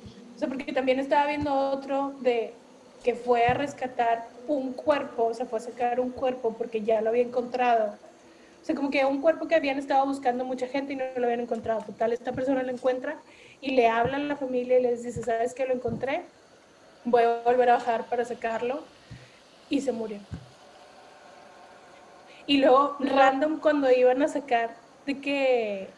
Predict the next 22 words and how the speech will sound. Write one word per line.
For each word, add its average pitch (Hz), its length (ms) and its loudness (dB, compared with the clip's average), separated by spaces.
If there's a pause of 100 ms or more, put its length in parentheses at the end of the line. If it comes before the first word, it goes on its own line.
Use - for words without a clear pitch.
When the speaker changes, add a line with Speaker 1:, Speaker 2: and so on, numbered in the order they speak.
(340)
Speaker 1:
cuando 269 260 6
iban 247 240 4
a 285 40 -4
sacar 294 260 0
los 254 220 4
dos 254 260 6
cuerpos, 247 580 -2
a 233 80 -2
buscar 220 320 -4
los 240 140 -2
dos 247 220 2
cuerpos, 247 580 -2 (1400)
pasó 247 480 4
algo 269 320 2
así 294 220 -2
como 294 220 -4
empezaron 269 420 0
a 285 40 -2
salir 277 260 0
burbujas 277 600 -2 (280)
y 277 80 -4
mo-, 247 280 0